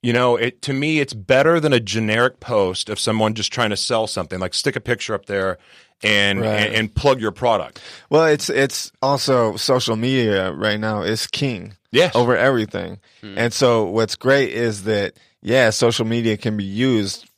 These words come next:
Speaker 2: to promote businesses, to promote products, to make money as a, as a way of selling, as a way of funneling.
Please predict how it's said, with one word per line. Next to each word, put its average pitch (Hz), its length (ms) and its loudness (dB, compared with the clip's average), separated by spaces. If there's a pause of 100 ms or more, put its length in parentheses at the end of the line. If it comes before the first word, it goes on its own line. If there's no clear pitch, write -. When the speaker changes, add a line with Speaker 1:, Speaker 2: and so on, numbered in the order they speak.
(140)
Speaker 2:
to 131 120 -4
promote 101 400 -4
businesses, 101 760 -8
to - 180 -12
promote 95 640 -6
products, 104 680 4
to - 160 -4
make 92 300 -4
money 110 580 -4 (180)
as 110 180 0
a, 90 240 2
as - 100 -2
a 107 80 -2
way 98 200 -2
of 87 120 -6
selling, 107 680 0
as 113 180 -6
a 113 60 -4
way 98 180 0
of 87 100 -4
funneling. 107 800 -4